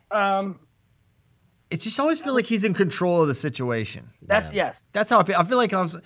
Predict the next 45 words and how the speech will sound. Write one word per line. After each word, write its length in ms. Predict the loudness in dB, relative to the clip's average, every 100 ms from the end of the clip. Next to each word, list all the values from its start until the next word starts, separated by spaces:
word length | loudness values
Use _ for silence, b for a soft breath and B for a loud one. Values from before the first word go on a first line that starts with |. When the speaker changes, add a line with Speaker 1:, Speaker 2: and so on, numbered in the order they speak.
| B -8
Speaker 2:
it's 140 | -2
almost 320 | -2 0 2
like 180 | 2 2
you're 80 | -2
just 80 | -4
kinda 160 | -2
watching, 220 | 0 0 2
you're 80 |
like, 300 | 2 0 -4
"Chinzo's 380 | -10 -4 0 0
got 260 | 0 -4 -4
this." 180 | -12 -6
I'm 80 |
not 140 | -4 -4
sure 180 | -4 -4
exactly 480 | -4 -4 -4 -4
why, 560 | -4 -4 -2 -2 -2 -4 b b
but 80 | -6
it's 80 | -4
just 80 | -2
like, 220 | -4 -6 -16 b
there's 220 | -2 -2
just 60 | -4
a, 120 | -6 _ _ _
like 200 | -6 -6
a, 100 | -6 _ _ _ _ _
you 120 | -8 -8
just 140 | -4
feel 160 | -4 -4
comfortable 500 | -6 -8 -8 -8 -8
saying, 460 | -8 -8 -6 -6
"I 80 | -8
think 220 | -8 -10
he's 140 | -10 -10
gonna 200 | -10 -8
win." 160 | -8
Even 300 | -6 -4 -4 -6 B B
when 140 | -4
Marcelo 360 | 0 -2 -2 -2
got 160 | -2
the 60 | -4
takedown, 640 | -4 -4 -2 -2 -2 -4 -8 b b b
I 140 | 0
was 100 | 2
like, 220 | 2 -2